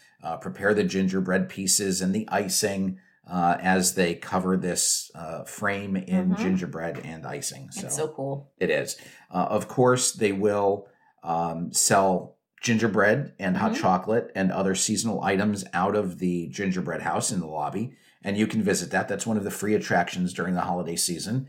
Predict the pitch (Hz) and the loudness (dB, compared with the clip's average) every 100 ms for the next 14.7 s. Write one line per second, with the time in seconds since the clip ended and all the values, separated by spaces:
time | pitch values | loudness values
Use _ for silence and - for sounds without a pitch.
0 | - 247 - 98 104 90 95 101 92 90 | -8 -14 -4 0 2 2 0 0 0 0
1 | 85 92 82 85 80 69 - 76 82 85 | 0 -2 -2 -4 -6 -6 -6 -6 -6 -6
2 | - - 82 73 73 82 80 - 98 - | -2 -4 -4 -10 -10 -10 -8 -8 -8 -10
3 | - _ _ - - _ 87 - - 104 | -16 _ _ -20 -20 _ 0 2 4 4
4 | 120 107 113 98 92 - 98 95 85 - | 4 4 0 0 -4 -2 0 2 0 -4
5 | - 87 92 92 - 117 135 98 90 87 | -6 -4 -2 -4 -4 -2 -2 -2 -4 -4
6 | 80 76 71 _ _ _ _ - 73 - | -4 -6 -12 _ _ _ _ -10 -8 -4
7 | 90 98 95 90 104 101 92 - 117 127 | -2 2 2 2 0 -2 -4 -4 0 2
8 | 120 117 - 90 85 120 135 87 80 90 | 2 -2 -4 -4 -4 -4 -4 -2 -4 -4
9 | 80 82 82 78 - _ _ 92 - 110 | -4 -4 -6 -10 -16 _ _ -8 0 0
10 | - 120 101 123 - 95 101 98 90 - | 0 -4 -2 -4 -2 -2 0 -2 -4 -6
11 | 95 85 80 131 147 101 90 90 - - | -4 -4 -2 0 2 2 0 -2 -6 -8
12 | - 117 113 101 104 104 92 - 92 78 | -10 -4 -2 -2 -4 -4 -6 -8 -6 -2
13 | 92 92 95 87 - 87 82 90 92 71 | 0 0 -2 -2 -2 -6 -4 -2 -2 -4
14 | 69 - - - 139 - | -6 -6 -6 -4 -6 -8